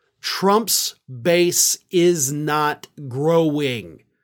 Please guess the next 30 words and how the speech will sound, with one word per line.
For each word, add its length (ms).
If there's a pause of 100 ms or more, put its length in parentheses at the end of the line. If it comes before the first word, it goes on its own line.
(680)
He 200
is 160
not 340
appealing 640
to 260
anyone 640
other 300
than 220
the 60
crowd 560
that 160
has 280
all 340
of 100
his 200
merchandise. 960 (540)
The 80
people 280
that 160
lined 400
up 180
to 100
buy 200
those 240
Trump 320
shoes 380
before 300
they 140
sold 340
out, 300